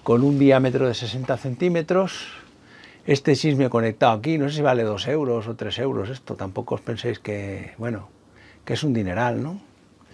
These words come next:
No vale mucho, ¿eh? Es baratico. ¿Mm?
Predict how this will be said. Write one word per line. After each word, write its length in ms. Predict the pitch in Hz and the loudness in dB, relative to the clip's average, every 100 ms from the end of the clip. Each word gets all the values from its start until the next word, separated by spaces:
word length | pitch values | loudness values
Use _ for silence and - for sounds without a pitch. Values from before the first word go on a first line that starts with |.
| - - - - - _ - | -20 -20 -20 -20 -20 _ 0
No 140 | 147 | 4
vale 180 | 135 98 | 4 4
mucho, 360 | 110 - - - | -4 -6 -10 -8
¿eh? 240 | 190 165 | -8 -10
Es 60 | 139 | -6
baratico. 560 | 120 104 - 92 - - - _ _ _ _ _ _ _ | -4 -4 -6 -12 -12 -14 -20 _ _ _ _ _ _ _
¿Mm? 140 | 143 | -2